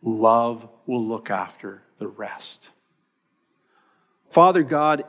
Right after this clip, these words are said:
is love. Love issues from Father God. That's what Jesus came to earth to bring that. It's, it's what John three sixteen says, "For God so loved the world."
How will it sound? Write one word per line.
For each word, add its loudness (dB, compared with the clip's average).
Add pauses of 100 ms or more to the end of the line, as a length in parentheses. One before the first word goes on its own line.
(140)
is 4
love. -4 (220)
Love 6 (140)
issues 2
from -8
Father -4
God. -16 (340)
That's 4
what 2
Jesus 4
came 2
to -2
earth 0 (220)
to 6
bring 2
that. 0 (200)
It's, 4
it's 2
what 0
John 2
three -2
sixteen 0
says, 0
"For -6
God 0
so -4
loved -4
the -10
world." -16